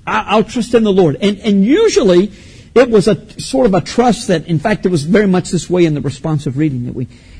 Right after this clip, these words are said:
we read, that God will crush my enemies. He'll break the teeth, you know, of, of my enemies. And, and, and it's kinda like He's gonna make everything okay.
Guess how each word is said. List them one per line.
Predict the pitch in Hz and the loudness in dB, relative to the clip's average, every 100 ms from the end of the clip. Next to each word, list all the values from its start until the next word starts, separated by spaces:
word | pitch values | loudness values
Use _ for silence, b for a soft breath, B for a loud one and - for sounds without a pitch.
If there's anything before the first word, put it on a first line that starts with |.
| b - | b -4
we | 151 | 0
read, | 151 143 - | 2 0 0
that | 196 139 | 0 2
God | 220 240 208 | 2 2 2
will | 180 196 | 4 2
crush | - - 269 269 - | 2 4 6 4 2
my | 294 233 202 | 4 4 4
enemies. | 185 175 135 120 104 | 2 2 -2 -4 0
He'll | 202 185 | 2 2
break | 165 247 339 - | 4 4 4 4
the | 277 | 0
teeth, | - 302 202 120 | 4 2 2 0
you | 226 151 | -2 -2
know, | 156 147 143 | -2 -2 -4
of, | - B B | -6 B B
of | 175 160 | 2 4
my | 180 180 | 4 4
enemies. | 190 196 170 139 - - | 4 2 2 -2 -4 -4
And, | 127 B B B - | -4 B B B -4
and, | 196 202 202 | -2 -2 -2
and | 220 | -2
it's | 208 - | -2 -4
kinda | 226 240 | -2 0
like | 208 208 - b b - - | 2 0 -2 b b -10 2
He's | 240 220 | 4 6
gonna | 320 302 | 4 6
make | 311 285 | 4 6
everything | 302 285 262 285 277 262 127 - - | 4 4 2 0 0 0 0 -2 2
okay. | 233 240 269 226 120 | 2 2 0 0 -2